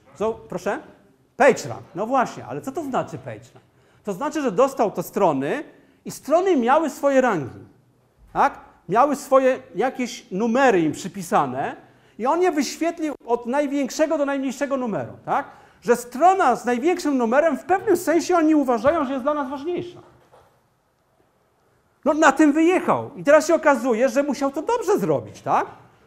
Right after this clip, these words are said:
Zrobił ten PageRank w taki sposób, że nas zadawala, że my korzystamy z tego Google'a. No gdybyśmy, gdybyśmy te strony dostawali w dowolnej kolejności, cztery miliony stron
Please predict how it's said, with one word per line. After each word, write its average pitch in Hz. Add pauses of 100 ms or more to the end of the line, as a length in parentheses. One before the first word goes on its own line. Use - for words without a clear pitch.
(180)
Zrobił 269
ten 254
PageRank 262
w -
taki 269
sposób, 226
że 220
nas 277
zadawala, 320
że 254
my 277
korzystamy 294
z -
tego 147
Google'a. 113 (440)
No 262
gdybyśmy, 285 (300)
gdybyśmy 269
te 262
strony 285
dostawali 262
w 202
dowolnej 262
kolejności, 240
cztery 269
miliony 247
stron 233